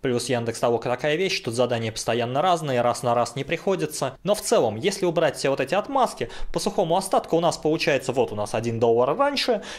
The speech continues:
и сорок центов сейчас, то есть там шестьдесят рублей тогда и двадцать пять, двадцать пять, наверное, рублей вот сегодня. То есть в два раза меньше, но это не суть. Я могу тут сказать, что, что шестьдесят рублей, что двадцать пять рублей вам, не знаю, на проезд только хватит.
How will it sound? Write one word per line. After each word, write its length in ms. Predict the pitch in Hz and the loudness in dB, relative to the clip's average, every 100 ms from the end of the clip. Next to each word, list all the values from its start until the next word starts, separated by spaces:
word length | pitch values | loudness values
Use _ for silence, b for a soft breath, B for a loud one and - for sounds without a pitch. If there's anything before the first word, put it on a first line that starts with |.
| B | B
и 340 | 226 262 254 165 | -4 0 2 0
сорок 340 | - 202 151 | 0 0 0
центов 320 | - 160 139 | 0 -2 -2
сейчас, 500 | - 120 110 104 101 | -6 -6 -2 -2 -4
то 120 | - 101 | -4 -6
есть 140 | 98 | -4
там 340 | 101 101 101 | -8 -8 -10
шестьдесят 560 | - - 117 117 120 107 | -6 -2 -2 0 -2 -2
рублей 320 | 107 104 107 | -2 -2 -2
тогда 460 | 107 135 202 247 B B B | -2 0 2 2 B B B
и 160 | 226 233 | -6 -4
двадцать 480 | 139 139 156 - 123 - - | 0 2 0 -2 -12 -16 -6
пять, 400 | 120 120 139 143 | 0 2 0 -4
двадцать 300 | 127 135 - | 0 0 2
пять, 200 | 135 117 | 0 0
наверное, 300 | 104 104 104 | -2 -6 -4
рублей 320 | 104 120 175 | -2 0 0
вот 260 | 131 120 - | 0 -2 -4
сегодня. 640 | - 110 110 101 92 95 - B B | -6 0 0 0 -6 -12 -14 B B
То 80 | 113 | -6
есть 140 | 101 | -6
в 20 | 104 | -2
два 180 | 113 | 0
раза 240 | 123 135 196 | 2 0 -2
меньше, 380 | 269 262 - 156 B B B - | -4 -4 -4 -6 B B B -8
но 120 | 233 | -4
это 220 | 170 208 | -4 -4
не 100 | 202 | -6
суть. 360 | 190 156 104 - - | -2 -2 -2 -8 -2
Я 140 | 139 | 0
могу 220 | 180 185 | 2 0
тут 120 | 185 190 | -2 -2
сказать, 360 | 196 202 202 | 0 0 -2
что, 220 | - 143 B B | -2 -4 B B
что 400 | - - 113 95 - | -14 -4 -2 -2 -6
шестьдесят 440 | - 117 - 262 254 | -4 -2 -2 0 0
рублей, 360 | 226 214 190 | 0 0 -2
что 220 | - 120 | -2 -4
двадцать 260 | 107 110 - | 0 -2 0
пять 220 | - - | -2 0
рублей 380 | 131 156 226 190 | -2 0 0 0
вам, 440 | 117 135 135 117 | 2 2 2 -4
не 160 | 107 123 | -6 -4
знаю, 260 | 120 123 101 | -2 -4 0
на 120 | 123 | 0
проезд 480 | 156 143 123 - - | 2 2 0 -2 -8
только 260 | 90 - | -10 -12
хватит. 520 | - 95 92 - - | -10 -8 -8 -12 -18